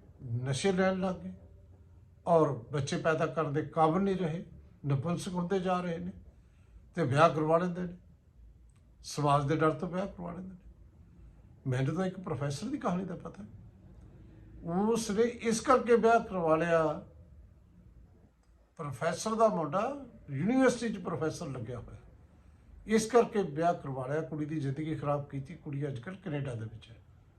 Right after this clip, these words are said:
ਮੈਨੂੰ ਮਿਲੀ ਉਹ, ਤੇ ਕਿਉਂਕਿ ਉਹਨੂੰ ਪਤਾ ਸੀ ਵੀ ਮੈਂ ਵੀ ਉਸੇ ਯੂਨੀਵਰਸਿਟੀ 'ਚ ਪੜ੍ਹਾ ਰਿਹਾ, ਕਹਿੰਦੀ, "ਮੇਰੀ ਤਾਂ ਜ਼ਿੰਦਗੀ ਖਰਾਬ ਕਰਤੀ।"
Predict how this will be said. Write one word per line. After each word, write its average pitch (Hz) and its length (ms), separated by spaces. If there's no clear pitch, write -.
ਮੈਨੂੰ 156 260
ਮਿਲੀ 139 280
ਉਹ, 113 220
ਤੇ 147 440
ਕਿਉਂਕਿ 160 260
ਉਹਨੂੰ 185 140
ਪਤਾ 180 260
ਸੀ 180 140
ਵੀ 160 180
ਮੈਂ 156 180
ਵੀ 165 140
ਉਸੇ 156 180
ਯੂਨੀਵਰਸਿਟੀ 139 520
'ਚ - 40
ਪੜ੍ਹਾ 147 300
ਰਿਹਾ, 107 260
ਕਹਿੰਦੀ, 160 180
"ਮੇਰੀ 160 220
ਤਾਂ 185 120
ਜ਼ਿੰਦਗੀ 175 360
ਖਰਾਬ 175 280
ਕਰਤੀ।" 185 320